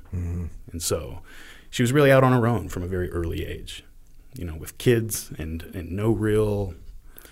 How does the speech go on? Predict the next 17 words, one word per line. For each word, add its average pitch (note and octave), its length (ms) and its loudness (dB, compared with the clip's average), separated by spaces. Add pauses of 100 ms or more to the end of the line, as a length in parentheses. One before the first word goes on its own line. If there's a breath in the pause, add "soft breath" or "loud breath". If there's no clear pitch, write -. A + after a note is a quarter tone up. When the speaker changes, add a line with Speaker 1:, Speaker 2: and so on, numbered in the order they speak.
(1300 loud breath)
Speaker 2:
she's - 240 -4
seventeen F#2 400 -2
years F#2 160 -2
old G#2+ 200 0
and - 80 -6
she - 100 -6
got F2+ 120 -6
a - 40 -8
kid, A#2 360 0
you E2 100 -6
know F#2 80 -4
what F2+ 100 -2
I E2 40 -2
mean? F#2 200 -2
She's F2+ 160 -4
by F#2+ 160 -2
herself. F#2 540 0